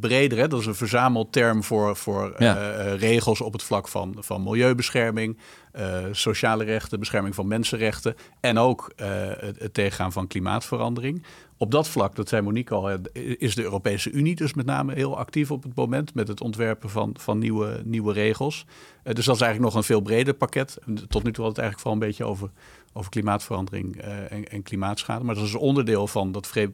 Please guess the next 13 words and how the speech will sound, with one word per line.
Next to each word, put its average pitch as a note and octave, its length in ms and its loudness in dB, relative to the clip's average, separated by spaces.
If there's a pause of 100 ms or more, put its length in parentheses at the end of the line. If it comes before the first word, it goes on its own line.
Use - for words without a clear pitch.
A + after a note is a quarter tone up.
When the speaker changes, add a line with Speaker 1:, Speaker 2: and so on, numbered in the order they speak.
Speaker 1:
veel G#2+ 220 -4
bredere G#2+ 420 0
veld G2+ 240 -4
van G#2 120 -4
de F#2 120 -4
E - 40 -8
S - 60 -6
G. - 60 -6
En C3 260 2
daar A#2+ 160 4
komen C3 240 0
allerlei A2+ 240 -2
nieuwe, A2 320 0